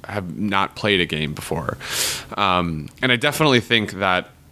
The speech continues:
there's a huge value in those games. Um, but I also think that there's a value in recognizing that those games are a category and kinda do serve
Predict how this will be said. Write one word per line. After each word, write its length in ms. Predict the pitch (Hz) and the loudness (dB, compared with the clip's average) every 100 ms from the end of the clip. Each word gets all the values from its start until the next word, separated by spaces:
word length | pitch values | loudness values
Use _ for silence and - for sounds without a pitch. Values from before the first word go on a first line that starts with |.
| - _ _ _ - | -20 _ _ _ -20
there's 300 | 98 113 104 | -2 2 2
a 40 | 98 | 0
huge 360 | - 123 117 | 2 2 2
value 640 | 95 95 101 95 90 90 - - | 2 4 6 6 4 2 -2 -2
in 260 | 104 113 | 2 4
those 280 | 123 139 143 | 4 4 2
games. 560 | 151 165 196 190 - - - - - - | 4 4 4 4 2 0 -8 -18 -18 -10
Um, 600 | 101 107 98 92 85 87 135 - - | 0 2 4 2 0 -4 -10 -20 -12
but 180 | 113 139 | -2 2
I 120 | 123 | 4
also 280 | 120 131 147 | 4 4 4
think 240 | 127 127 | 4 2
that 80 | 120 | 2
there's 200 | 113 104 | 4 4
a 60 | 101 | 4
value 360 | 98 101 104 | 4 4 4
in 80 | 95 | 2
recognizing 560 | 92 95 98 98 95 95 | 2 0 0 0 2 2
that 140 | 92 | 0
those 140 | 95 92 | 0 2
games 280 | 98 92 - | 2 2 2
are 220 | 90 92 95 | 4 4 4
a 80 | |
category 680 | 92 95 87 92 90 87 85 - | 2 0 0 2 2 2 2 0
and 320 | 90 90 82 | 0 0 -2
kinda 260 | - 98 | 0 0
do 320 | 87 92 92 90 | 2 2 4 4
serve 380 | - 98 92 | 6 6 6